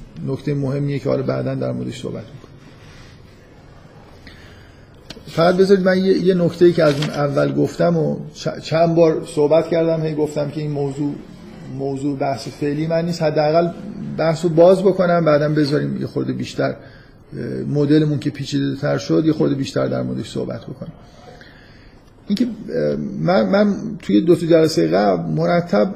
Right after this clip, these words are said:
حرف اینو زدم که مثلاً کفر به عنوان حالت درونی، اینکه انسان حقیقت توحید رو نبینه در حالی که به طور طبیعی باید بتونه ببینه و حالت‌های درونی انسان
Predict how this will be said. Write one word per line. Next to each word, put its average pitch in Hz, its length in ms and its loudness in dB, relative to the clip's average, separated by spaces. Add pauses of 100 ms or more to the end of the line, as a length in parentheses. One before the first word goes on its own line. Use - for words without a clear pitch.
(100)
حرف 156 340 0
اینو 190 160 0
زدم 170 360 2
که 170 360 2 (120)
مثلاً 143 300 -4 (160)
کفر 160 300 4
به 143 60 0
عنوان 147 260 0
حالت 147 420 2
درونی، 143 460 0
اینکه 160 320 -2
انسان 139 280 -2
حقیقت 143 460 -2
توحید 143 400 -2
رو 143 80 0
نبینه 143 600 0
در 143 180 0
حالی 135 220 -2
که 135 100 -4
به 131 100 -2
طور 139 280 -2 (440)
طبیعی 135 380 -4
باید 139 260 0
بتونه 139 340 -4
ببینه 143 580 -4 (1040)
و 143 180 -2
حالت‌های 156 680 4
درونی 160 460 4
انسان 151 440 -2